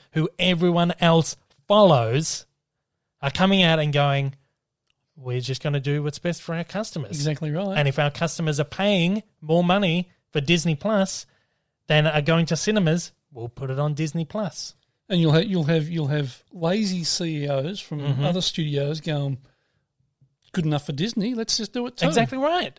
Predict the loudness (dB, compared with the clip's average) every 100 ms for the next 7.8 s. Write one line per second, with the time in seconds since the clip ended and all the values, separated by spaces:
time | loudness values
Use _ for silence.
0 | -4 -2 4 6 6 6 6 4 4 2
1 | 0 2 0 2 0 -4 -20 _ -2 -2
2 | -2 -6 -6 -4 -2 -2 -2 -2 -2 -2
3 | -2 -2 -2 -2 -2 0 0 0 0 0
4 | 0 2 0 0 -4 -8 _ -4 -2 -2
5 | -4 -6 -6 -4 -2 -2 -6 -6 -4 -6
6 | -8 -8 -8 -10 -12 -6 -4 -4 -4 -4
7 | -2 -2 -4 -2 -2 -4 -4 -6